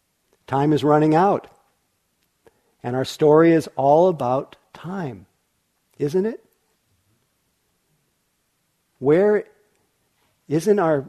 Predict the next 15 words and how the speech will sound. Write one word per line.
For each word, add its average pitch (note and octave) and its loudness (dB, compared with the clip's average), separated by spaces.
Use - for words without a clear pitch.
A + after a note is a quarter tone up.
our C3 -8
whole F#3 2
narrative C#3+ 0
about A#2+ -4
how D3+ -4
we've C#3+ -2
gone E3+ -4
from A#2+ -12
the B2+ -6
past, D3 -4
we're B2+ -2
passing F#3+ -2
through F#3 6
the C#3+ -4
present D3 -2